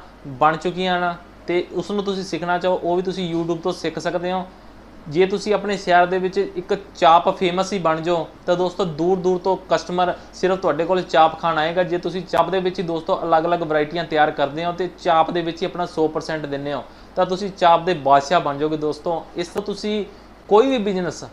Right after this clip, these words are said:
ਜਿਵੇਂ ਤੁਸੀਂ ਅੱਜ ਮੈਂ ਤੁਹਾਨੂੰ ਇਹ ਤਿੰਨ ਬਿਜ਼ਨਸ ਦੱਸੇ ਆ, ਇਸ ਤਰ੍ਹਾਂ ਤੁਸੀਂ ਇਸ ਤੋਂ ਇਲਾਵਾ ਵੀ ਬਹੁਤ ਬਿਜ਼ਨਸ ਹੈ ਦੋਸਤੋ, ਜਿਸ ਨੂੰ ਤੁਸੀਂ ਸਰਚ ਮਾਰ ਸਕਦੇ ਹੋ, ਤੁਸੀਂ ਆਸਾ ਪਾਸਾ ਆਪਣਾ ਵੇਖ ਸਕਦੇ ਹੋ। ਇਸ ਤਰ੍ਹਾਂ ਆਪਾਂ ਕਿਹੜੀ ਚੀਜ਼ ਦੇ ਵਿੱਚ ਆਪਾਂ ਇਸ ਤਰ੍ਹਾਂ ਕੁਆਲਿਟੀ ਬਣਾ ਸਕਦੇ ਹਾਂ, ਕਿਹੜੀ ਚੀਜ਼ ਦੇ ਵਿੱਚ ਆਪਾਂ ਮੋਨੋਪੋਲੀ ਕ੍ਰੀਏਟ ਕਰ ਸਕਦੇ ਹਾਂ,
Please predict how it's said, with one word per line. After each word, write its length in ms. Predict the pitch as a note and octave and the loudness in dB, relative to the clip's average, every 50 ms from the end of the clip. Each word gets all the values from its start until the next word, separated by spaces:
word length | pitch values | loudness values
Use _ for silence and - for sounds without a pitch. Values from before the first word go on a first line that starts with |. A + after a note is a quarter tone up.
| - - - - - - - - - - - - - - - | -18 -20 -20 -20 -20 -20 -20 -20 -20 -20 -20 -20 -20 -10 -4
ਜਿਵੇਂ 220 | F3 G3 G#3 A3+ | -2 0 0 0
ਤੁਸੀਂ 300 | A3 A3+ G#3 G#3+ A3 G#3+ | -2 -2 -2 0 2 2
ਅੱਜ 120 | G#3 G3 G#3 | 2 2 0
ਮੈਂ 120 | G#3+ G#3+ | -2 -2
ਤੁਹਾਨੂੰ 220 | G#3 F3+ D#3+ F3+ | -2 -2 -2 -2
ਇਹ 60 | G3 F#3+ | -2 -2
ਤਿੰਨ 220 | G3 G3 G3 G#3+ | 0 0 0 0
ਬਿਜ਼ਨਸ 360 | G3+ G#3 G3+ F3+ G3+ G3+ G3 | 0 -2 -2 -2 -4 -4 -4
ਦੱਸੇ 360 | - D#3+ D3 - F3 F3+ F#3 G3 | -6 -8 -8 -4 -2 0 0 0
ਆ, 140 | G3 F#3+ F#3 - - - - - - - | 0 -4 -6 -12 -18 -20 -20 -18 -8 -4
ਇਸ 100 | F#3 G3 F#3+ | -4 -2 0
ਤਰ੍ਹਾਂ 180 | A#3 A#3 A#3 | 0 0 0
ਤੁਸੀਂ 240 | G#3+ A#3 G#3+ - A#3 | 0 -2 -4 -4 -4
ਇਸ 140 | - G#3+ G#3 | -2 -2 -2
ਤੋਂ 200 | - - A#3 G3 - | 0 0 0 0 0
ਇਲਾਵਾ 380 | F#3+ G3+ F#3 F3+ F3 F3+ G3 A#3+ | 2 4 6 8 8 8 8 6
ਵੀ 140 | A#3 B3+ A#3+ | 2 2 -2
ਬਹੁਤ 340 | F#3+ D#3+ E3 F3 G#3 A3 G#3+ | -2 0 2 2 2 2 0
ਬਿਜ਼ਨਸ 340 | G3 G3+ F#3+ F#3+ G3 F#3 F#3+ | -2 -2 -2 -2 -2 -2 -2
ਹੈ 40 | F#3 | -2
ਦੋਸਤੋ, 440 | E3+ F3 E3+ E3 - G3 F#3+ F#3 D#3+ - - - - - - - | -2 -2 -4 -2 -2 -2 0 -2 -2 -6 -12 -20 -20 -20 -14 -8
ਜਿਸ 160 | E3+ F#3 F#3 A#3 | -4 -4 -2 -2
ਨੂੰ 120 | A3+ A3 | -2 -2
ਤੁਸੀਂ 180 | A3 A3 A3+ A3 | -2 -4 -4 -2
ਸਰਚ 320 | - - F#3+ F#3+ F#3+ A3+ | 4 6 6 6 6 4
ਮਾਰ 200 | G#3+ F#3+ F#3 F3 | 2 4 4 2
ਸਕਦੇ 300 | - - F3 F3 F3 G3 | 2 0 -4 -2 0 0
ਹੋ, 40 | G3 | -2
ਤੁਸੀਂ 220 | G3 G3 - G#3 G3 | -2 -4 0 2 2
ਆਸਾ 220 | F#3 - - G#3 | 2 2 2 0
ਪਾਸਾ 260 | - G3+ G3 G3 G3+ | 2 2 0 0 0
ਆਪਣਾ 180 | F#3+ G3 G3+ G3+ | -2 0 -2 -2
ਵੇਖ 240 | F#3 D#3 D#3+ F3+ E3+ | 0 2 0 0 0
ਸਕਦੇ 300 | - - F3+ F3 E3+ E3+ F3 | -2 -4 -2 -2 0 0 0
ਹੋ। 120 | F3 D#3+ - - - - - - - | 0 -2 -4 -8 -18 -20 -10 -4 -4
ਇਸ 100 | F#3 F#3+ | -4 0
ਤਰ੍ਹਾਂ 180 | - G#3+ G#3+ | 2 2 2
ਆਪਾਂ 140 | G#3 G#3+ G#3 | 4 2 -2
ਕਿਹੜੀ 300 | - - G3 G#3 A3 A#3+ | 0 2 2 2 2 2
ਚੀਜ਼ 240 | G#3+ - G#3 G#3 F#3+ | -2 -2 -2 0 4
ਦੇ 80 | G3 G3 | 4 4
ਵਿੱਚ 220 | G3 F#3+ F#3+ G3 | 4 4 2 2
ਆਪਾਂ 300 | F#3+ F#3 - G3+ G3+ G3 F3 | 0 0 4 4 4 4 4
ਇਸ 120 | F#3+ F#3 | 2 -2
ਤਰ੍ਹਾਂ 200 | - F#3+ G3 F#3+ | -2 -2 -2 -2
ਕੁਆਲਿਟੀ 380 | - F#3 E3+ D#3+ E3 D#3+ G3 F#3+ | 2 4 4 4 4 4 2 0
ਬਣਾ 200 | E3+ E3+ E3 D#3+ | 2 2 0 0
ਸਕਦੇ 300 | - F#3 E3+ E3+ E3+ F3+ | 0 -2 -4 -4 -2 -4
ਹਾਂ, 60 | F3+ | -4
ਕਿਹੜੀ 280 | F3 - F#3+ G3 G#3 | -2 0 0 0 0
ਚੀਜ਼ 220 | G#3 - - F#3+ F3+ | -2 -4 -4 -2 0
ਦੇ 80 | F#3 | 0
ਵਿੱਚ 200 | F3+ F3+ F3+ - | 0 0 0 -2
ਆਪਾਂ 220 | F#3 F3+ - G3 F#3 | -2 -2 0 0 0
ਮੋਨੋਪੋਲੀ 460 | F3+ F3 E3+ E3+ E3+ E3 F#3 G#3 A3 | 0 0 0 0 -2 0 0 -2 0
ਕ੍ਰੀਏਟ 260 | G#3 G3+ F#3 F3 D#3+ | 2 2 2 2 2
ਕਰ 180 | D3+ F3 D#3+ D3+ | 0 0 0 0
ਸਕਦੇ 300 | - E3 E3 D#3+ F3 F3+ | 0 -2 -4 -2 -2 -2
ਹਾਂ, 80 | E3+ | -2